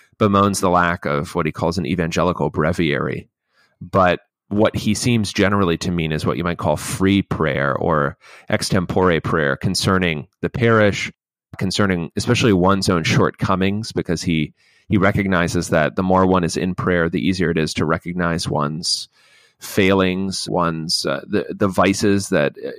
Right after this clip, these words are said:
easily cause arrogance, anything like that. So it's a constancy in free prayer that is going to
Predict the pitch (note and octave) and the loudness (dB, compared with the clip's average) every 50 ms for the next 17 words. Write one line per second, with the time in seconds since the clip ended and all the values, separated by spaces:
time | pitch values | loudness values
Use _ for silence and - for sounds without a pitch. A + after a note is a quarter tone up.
0 | - _ - G#2 G2+ F#2+ F2+ E2 D#2+ - - - E2+ E2 E2 - - F2 F2 E2 | -14 _ -2 -2 0 0 0 0 -2 -2 0 0 0 0 0 0 -2 -2 -2 -2
1 | F2+ F2 D#2+ D#2 E2+ - - - - - - - - G2+ F#2+ - - F2+ D#2 C#2+ | -2 -4 -6 -8 -8 -8 -8 -10 -10 -12 -8 -6 -4 -4 -2 -2 -4 -4 -2 -2
2 | D2+ E2 - - - D#2 E2+ D#2+ - - _ _ _ _ _ _ - - A#2+ G2 | -4 -4 -4 -6 -8 -8 -8 -10 -12 -16 _ _ _ _ _ _ -2 0 2 2
3 | F2+ E2+ - - _ _ _ _ - G#2 - G2 - - - A#2+ B2+ C3 - - | 2 0 -2 -6 _ _ _ _ -8 -6 -6 -6 -6 -2 0 0 0 0 0 -2
4 | C3 A2+ - - G#2 F2+ - F2+ E2+ E2+ - - - G2 F#2+ F#2 - - - - | -4 -2 -2 0 0 0 0 -2 -4 -4 -4 -2 0 2 2 2 0 0 -2 0
5 | F2+ E2+ E2 D#2 D2+ C#2+ D#2 E2 D#2 D#2 D#2 D2+ - - G2 E2 D#2+ E2 E2 D#2+ | 0 0 0 0 -2 -2 -4 -4 -4 -4 -6 -6 -4 -2 -2 -2 0 -2 -4 -6
6 | - - F2 D#2+ D#2 D#2 D#2 D2+ | -4 -2 -2 0 0 0 -2 -4